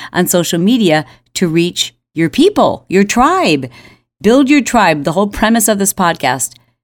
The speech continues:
was initially designed to help people understand the significance or the importance of building an email tribe, because anything else is borrowed time. Snapchat, Facebook, Instagram, you name it,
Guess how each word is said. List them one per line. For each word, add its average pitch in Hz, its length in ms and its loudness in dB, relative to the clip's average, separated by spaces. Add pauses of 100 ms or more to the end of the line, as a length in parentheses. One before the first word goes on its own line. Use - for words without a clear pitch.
(180)
was 165 440 2
initially 220 720 0
designed 165 440 -2
to 151 60 -4
help 151 240 -2
people 151 420 -6
understand 151 500 -2
the 143 60 -2
significance 151 640 -4
or 151 80 -4
the 139 140 -2
importance 139 720 -2 (420)
of 147 420 -2 (180)
building 160 540 0
an 143 220 -2
email 160 320 0
tribe, 131 300 -6
because 147 340 -4
anything 220 380 0
else 175 340 -2 (320)
is 147 160 -6
borrowed 139 420 -2
time. - 400 -8 (400)
Snapchat, 185 760 0 (340)
Facebook, 160 640 -2 (300)
Instagram, 143 760 -2 (140)
you 151 320 0
name 190 240 2
it, 180 180 -4